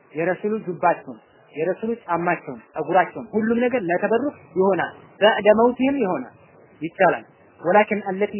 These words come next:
አተት ቢሂ አህባሽ ወለይሰት ሐቀን ሐቀን አይደለም። እነሱ ከቱርክ ወይንም ከሂንድ ሀገር የመጣ ነው። በቢልቃት ተቀምጦ የነበረ ሙዚየም ውስጥ ከዛ አግኝተነው ነው ነው የሚሉት።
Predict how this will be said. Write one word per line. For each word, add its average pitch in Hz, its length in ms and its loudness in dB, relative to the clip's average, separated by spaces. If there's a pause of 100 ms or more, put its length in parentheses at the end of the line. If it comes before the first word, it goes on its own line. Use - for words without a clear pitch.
አተት 202 260 -4
ቢሂ 190 260 -6
አህባሽ 208 420 4 (320)
ወለይሰት 165 380 -8 (140)
ሐቀን - 400 -6 (400)
ሐቀን 202 280 -2
አይደለም። 143 340 -2
እነሱ 147 340 -12
ከቱርክ 202 380 -8
ወይንም 170 260 -6
ከሂንድ 190 300 -6
ሀገር 190 220 4
የመጣ 175 300 -2 (100)
ነው። 226 100 -2 (220)
በቢልቃት 170 460 -2
ተቀምጦ 165 380 -8
የነበረ 160 400 -4
ሙዚየም 160 300 -4
ውስጥ 208 160 -8
ከዛ 160 220 -6
አግኝተነው 151 400 -2
ነው 147 120 -4
ነው 143 80 -4
የሚሉት። 127 260 -12